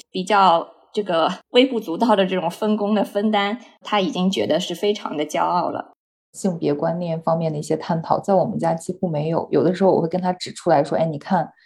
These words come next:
Speaker 2: 怎么怎么样。”我也是让他去反思，他也说：“哦，有道理。”但是也是听过之后就忘了，所以已经快四十岁的人还有的救吗？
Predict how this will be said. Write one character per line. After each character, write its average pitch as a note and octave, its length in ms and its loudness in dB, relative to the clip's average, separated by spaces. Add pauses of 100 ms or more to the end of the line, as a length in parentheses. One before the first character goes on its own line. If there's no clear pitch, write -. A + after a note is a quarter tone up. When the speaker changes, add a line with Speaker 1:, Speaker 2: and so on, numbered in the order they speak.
(160)
Speaker 2:
怎 D#3 80 -4
么 D#3+ 80 -4
怎 D#3+ 80 -4
么 - 80 -4
样。” D#3+ 180 2
我 D#3 80 6
也 E3+ 140 4
是 D#3+ 180 -6
让 E3 160 -2
他 E3 80 -2
去 E3 120 -8
反 - 240 -6
思， - 120 -14
他 F3+ 80 -4
也 D#3+ 80 0
说 D#3 220 0
：“哦， E3 300 0
有 - 80 -4
道 E3+ 200 4
理。” D3+ 240 -2 (380)
但 A3 140 4
是 G#3+ 240 0
也 D#3+ 100 2
是 - 160 -4
听 B3 280 -2
过 C#4 120 0
之 G#3+ 140 -4
后 A3 160 0
就 G#3+ 120 -2 (120)
忘 C4+ 240 4
了， - 220 -10
所 - 180 -2
以 F#3+ 320 2 (380)
已 F#3 100 -2
经 A3 320 4
快 A#3 220 4
四 A#3 200 -4
十 A3+ 140 -4
岁 G#3 160 2
的 G3 100 6
人 F3 200 2
还 F#3 160 0
有 G3 160 4
的 - 100 0
救 A3 280 4
吗？ F3 260 0